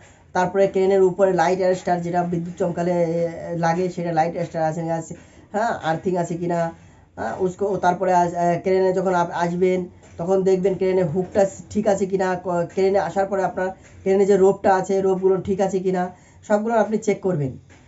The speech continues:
এগুলো আপনি বলবেন যে, "এগুলো আমি চেক করবো।" ও তা কেবিনে আসার পরে ক্রেনে ভোল্টেজটা কি আছে, ভোল্টেজ সেই, আহ, ঠিক আছে কিনা, ভোল্টেজটা চেক করবেন।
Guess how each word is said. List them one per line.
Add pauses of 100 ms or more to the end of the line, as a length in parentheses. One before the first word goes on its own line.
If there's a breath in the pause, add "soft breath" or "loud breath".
(140)
এগুলো
আপনি
বলবেন
যে,
"এগুলো
আমি
চেক
করবো।"
ও
তা
কেবিনে
আসার
পরে
ক্রেনে
ভোল্টেজটা
কি
আছে,
ভোল্টেজ
সেই,
আহ,
ঠিক
আছে
কিনা,
ভোল্টেজটা
চেক
করবেন।